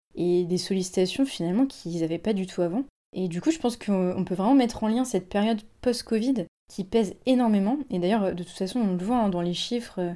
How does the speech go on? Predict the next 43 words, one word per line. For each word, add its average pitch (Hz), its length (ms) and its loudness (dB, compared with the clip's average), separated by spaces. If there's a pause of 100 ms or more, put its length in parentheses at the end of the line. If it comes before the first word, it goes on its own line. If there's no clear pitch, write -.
(160)
dans 170 60 -6
les 180 100 -2
répercussions 196 520 0
sur 233 140 -4
la 180 80 0
santé 190 260 -4
mentale, 190 380 0 (280)
à 185 80 0
quel 196 140 4
point 202 160 -2
finalement, 208 580 2 (180)
c'est - 220 -6
maintenant 220 480 2 (200)
qu'on 196 140 -4
est 185 80 0
le 185 60 -2
plus - 240 -8
impacté 226 540 -2 (140)
par 185 140 -4
toutes 240 160 -6
ces 226 140 2
périodes 214 280 0
de 185 100 -2
confinement, 214 600 -2 (260)
où 190 100 -2
on 196 60 0
s'est 226 140 2
reposé 247 300 -2
encore 208 260 0
plus - 220 -6
sur 226 200 -4
de 196 40 2
la 185 100 4
communication 220 760 2
à 208 60 -2
travers 185 300 -2
les 185 100 2
médias, 202 380 0 (180)
les 185 140 0
réseaux 190 180 2
sociaux, 208 320 -2
et 240 40 2
cetera, 202 480 -2